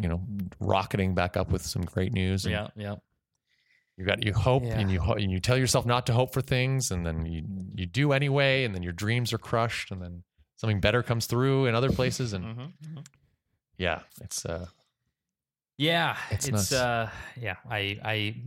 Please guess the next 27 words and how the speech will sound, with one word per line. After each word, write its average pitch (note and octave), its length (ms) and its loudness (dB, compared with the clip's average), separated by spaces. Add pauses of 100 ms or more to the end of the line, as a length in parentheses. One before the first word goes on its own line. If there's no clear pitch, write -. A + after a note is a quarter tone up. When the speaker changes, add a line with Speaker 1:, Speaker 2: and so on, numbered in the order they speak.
Speaker 2:
sort A2 220 -2
of G2 100 -4
envy, G2 520 -6 (440)
um, F#2+ 440 -6
the G#2+ 60 -12
filmmakers G2 520 -10
of F#2 140 -12
old F2+ 320 -12 (100)
who G2 80 -10
didn't F#2+ 420 -14 (280)
<laughs> - 320 -14
have A2 280 0 (440)
perhaps A2+ 320 0
so - 400 -2
many C#3 220 0
hoops A2+ 320 -4
to G#2+ 100 -8
jump G2 240 -4
through. F#2+ 400 -8 (520)
Uh, F#2 300 -2 (180)
I F3+ 60 0
understand G#2 400 -4
why F#2 140 -4
they're F#2 120 -6
there. A#2 200 -2
No G3+ 260 -4
offense G#2+ 480 -4